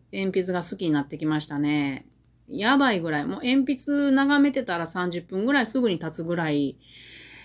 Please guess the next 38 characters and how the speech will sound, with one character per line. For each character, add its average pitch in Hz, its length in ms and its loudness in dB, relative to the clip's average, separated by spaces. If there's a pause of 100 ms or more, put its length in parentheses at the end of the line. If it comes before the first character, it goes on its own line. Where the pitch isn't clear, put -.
(220)
危 185 300 2
な 175 220 4
い 151 160 4
感 156 240 0
じ 151 100 -2
で 156 100 2
す 156 120 -4
ね。 156 180 4 (1160)
<laughs> - 1080 -20
な 220 240 2
ん 254 200 4
で 339 100 2
こ 381 180 0
ん 311 100 6
な 277 80 6
鉛 269 280 4
筆 262 60 -2
好 269 80 -2
き 269 180 -4
か 185 140 -2
っ 180 120 -4
て 165 100 -6
い - 20 -2
う 156 80 -4
と、 170 200 -8
ま 190 140 -2
あ、 - 40 2
や 170 100 0
っ 170 100 -10
ぱ 320 120 0
り 294 120 4
あ 190 80 4
の、 160 140 0
環 277 380 2
境 311 240 -2
目 320 140 2
線 196 360 0
で 151 420 -2